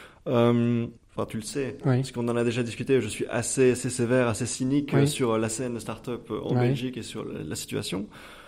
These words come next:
Speaker 1: Euh, bah, le, l'exemple le plus concret, c'est le, le taux de création d'entreprises qui est, qui est très, très faible en, en Belgique. Euh, et pourtant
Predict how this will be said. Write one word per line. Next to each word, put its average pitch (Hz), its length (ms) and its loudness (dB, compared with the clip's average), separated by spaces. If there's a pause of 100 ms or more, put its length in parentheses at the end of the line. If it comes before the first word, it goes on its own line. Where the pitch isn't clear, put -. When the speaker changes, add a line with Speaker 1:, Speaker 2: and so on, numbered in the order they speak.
(220)
Speaker 1:
Euh, 110 400 2 (580)
bah, - 80 -16
le, - 360 -14
l'exemple 104 420 -10
le 101 60 -14
plus 107 100 -10
concret, 107 340 -4
c'est 110 220 -2
le, 95 140 -2
le 92 120 -6
taux 123 140 -2
de - 60 -8
création 117 360 -4
d'entreprises 117 520 -2
qui - 120 -10
est, 101 80 -6
qui - 80 -10
est 98 100 -12
très, - 180 -4
très 110 160 -6
faible 107 500 -2
en, - 200 -8
en - 60 -8
Belgique. 113 480 -6 (680)
Euh, 113 220 2
et 139 80 -2
pourtant 190 480 -8